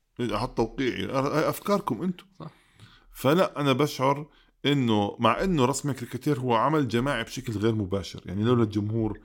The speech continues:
Speaker 1: اللي بتتابع، لولا ال-،
Speaker 2: آه، هذا إشي
Speaker 1: يعني، آه،
Speaker 2: أساسي.
Speaker 1: طبعًا، ولولا أنت ال-، الرسامين ألهموك وعلموك يومًا ما، لكن بالنهاية، في نهاية المطاف لابد إنك تعمل. لكن في الأعمال الجماعية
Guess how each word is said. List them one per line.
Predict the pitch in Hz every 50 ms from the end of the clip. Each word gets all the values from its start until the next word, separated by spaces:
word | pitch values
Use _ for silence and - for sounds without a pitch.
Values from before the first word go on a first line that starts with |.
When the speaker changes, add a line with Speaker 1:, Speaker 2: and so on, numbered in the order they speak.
| - - - - _
Speaker 1:
اللي | - 104 87
بتتابع، | 104 - - - 123 127 127 123 107 113 98
لولا | 95 104 113 113 110
ال-، | 104
Speaker 2:
آه، | - 135 127 110 107
هذا | 104 98 101
إشي | - - - 101
Speaker 1:
يعني، | 107 107
آه، | - - 151 170
Speaker 2:
أساسي. | 151 -
Speaker 1:
طبعًا، | 202 202 214 - 90 92 98
ولولا | 107 120 135 131 123 120 - -
أنت | 131 123 - 127
ال-، | 107 113 110 107 87 - - 87 69 80
الرسامين | 101 107 - - 120 127 139 139
ألهموك | - 76 110 110 104 110 117 135 143 131 - 113
وعلموك | 101 101 104 110 110 120 123 120 -
يومًا | 110 101 104 110 104
ما، | 107 120 131 127 123 127 127 - - - _ _
لكن | 135 180 190 185 190 180 156 135 110 -
بالنهاية، | 80 76 - 185 196 196 196 170 156 165 170 165 160 151
في | 135
نهاية | 147 151 165 170 160 160
المطاف | 147 147 - 160 165 165 165 160
لابد | 160 151 165 170 -
إنك | - 123 -
تعمل. | - - 127 117 110 101 - - - - - -
لكن | - 113 147 165 156 - - 113 90 - - -
في | - 110 113 107 - - 104
الأعمال | 101 98 - - 101 95 92 101 117 127 127 117 104 95 - - -
الجماعية | 101 95 90 87 95 95 98 95 92 98 120 135 113 95 90 107 -